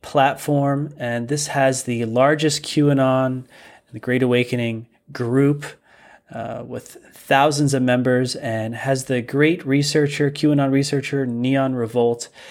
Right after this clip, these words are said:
And I am going to, um, go over some of my reposts on Gab.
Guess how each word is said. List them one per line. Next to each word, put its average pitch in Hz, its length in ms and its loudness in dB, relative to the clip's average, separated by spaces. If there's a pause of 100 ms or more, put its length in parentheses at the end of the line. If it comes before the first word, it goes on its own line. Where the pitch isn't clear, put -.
(260)
And 123 220 0
I 160 200 2
am 185 200 2
going 147 320 2
to, 135 460 0 (440)
um, 127 460 -12
go 175 240 2
over 165 240 0
some 170 180 0
of 160 120 0
my 143 180 4
reposts 147 640 0
on 139 300 -4
Gab. 131 600 2